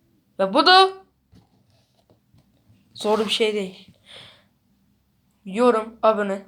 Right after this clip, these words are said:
like, bildirim açma. Bu. Yani bu. Bu. Bunun başka bir şey, sizden başka bir şey istemiyorum. Her videomda istiyorum ya.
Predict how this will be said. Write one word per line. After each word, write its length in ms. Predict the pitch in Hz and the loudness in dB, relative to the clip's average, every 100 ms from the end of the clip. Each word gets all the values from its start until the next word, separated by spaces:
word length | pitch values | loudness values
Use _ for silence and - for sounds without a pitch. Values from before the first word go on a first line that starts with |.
| - | -2
like, 360 | 208 196 196 - 208 | 2 2 0 -10 -12
bildirim 360 | 214 196 170 170 - _ _ _ | -10 -8 -10 -14 -18 _ _ _
açma. 400 | 185 - 180 180 - _ _ _ - _ | -12 -12 -16 -18 -20 _ _ _ -20 _
Bu. 340 | 190 254 269 269 _ _ _ _ _ _ - _ _ _ _ _ _ _ _ - | -4 -2 0 -4 _ _ _ _ _ _ -20 _ _ _ _ _ _ _ _ -6
Yani 340 | 233 262 254 | -2 -2 2
bu. 400 | 370 381 381 - _ _ _ _ _ _ _ _ _ _ _ _ _ _ _ _ _ _ _ - | 2 2 0 -14 _ _ _ _ _ _ _ _ _ _ _ _ _ _ _ _ _ _ _ -12
Bu. 500 | 196 359 427 349 - _ _ _ _ _ - | -2 6 6 4 -4 _ _ _ _ _ -6
Bunun 240 | 277 415 | 2 4
başka 240 | 440 415 466 | 4 4 2
bir 120 | 453 | 2
şey, 100 | - - - - - _ | 0 -2 -12 -20 -20 _
sizden 340 | - 302 415 359 | -20 -12 -10 -8
başka 220 | 349 415 | -8 -10
bir 60 | |
şey 160 | - - | -10 -12
istemiyorum. 640 | - 247 - 370 294 226 247 | -8 -6 -4 -2 -2 -6 -10
Her 320 | 247 349 370 | 0 2 4
videomda 360 | 277 247 247 240 | 0 -4 -4 -6
istiyorum 560 | 233 - 220 214 208 | -10 -14 -16 -16 -16
ya. 220 | 202 202 | -16 -18